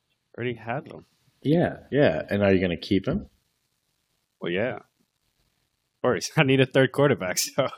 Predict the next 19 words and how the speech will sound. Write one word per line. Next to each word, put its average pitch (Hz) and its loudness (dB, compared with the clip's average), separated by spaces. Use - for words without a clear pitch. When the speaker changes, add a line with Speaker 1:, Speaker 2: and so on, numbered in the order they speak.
Speaker 1:
if - -12
I 123 2
didn't 147 6
need 143 6
a 135 4
third 135 2
quarterback, 110 0
I 104 -2
wouldn't 101 -4
have 92 -8
made 90 -8
that 80 -12
trade. 82 -14
But 98 0
I 90 0
did, 87 -2
so. 80 -8
Speaker 2:
See, 131 2
I'm, 120 2